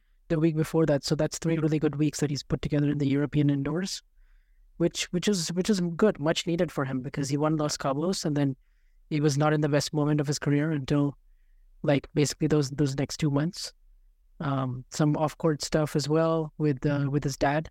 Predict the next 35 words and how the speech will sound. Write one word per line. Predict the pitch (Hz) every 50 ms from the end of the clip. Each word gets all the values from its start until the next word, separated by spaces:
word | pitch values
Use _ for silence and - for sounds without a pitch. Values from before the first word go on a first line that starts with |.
| _
and, | - 160 139 139 135 135 143 139
uh, | 135 135 135 139 - _ _ _ _ _ _ _ _ _ _ 160
the | 151 -
coaching, | - 156 147 139 - 160 156 156 156 156 156
um, | 156 151 147 143 143 135 - _ _
switch | - - - 156 139 -
up | 165 170 160 -
and, | 165 151 143 139 139 147 - _ -
uh, | 151 143 -
like, | 147 143 139 -
not | 151 151 143 139
having | 151 143 151 147 143 143
one | 143 143 139 139
consistent | - 143 139 - - - - 143 139
voice | 135 139 143 143 - -
with | 160 127 - - _
Philippoussis. | - - 147 143 - - 175 170 - - 175 170 - - - - _ _ _ _ _ _ _ _ _ _ _ _ _ -
Um, | 151 147 135 131 131
obviously | 131 151 143 160 160 - - 160 156
also, | 151 151 143 - - 165 156 156 151 - - _ _ _ _ _ _ _ _ _ _ -
uh, | 165 147 143 139 143 147
in | 156 147 151 147 147
a | 147 156
very | 139 165 160 156
happy | - - 147 - 175 160
time | - 160 156 151 151
off | 147 -
the | - 156
court | - - 156 156 151
with | 151 143
his | 147 143 131 135
relationship | 143 139 139 127 - 151 - - 147 -
with | - 135 -
Paula | - - 135 -
Badosa, | 139 135 127 147 165 160 - - 160 156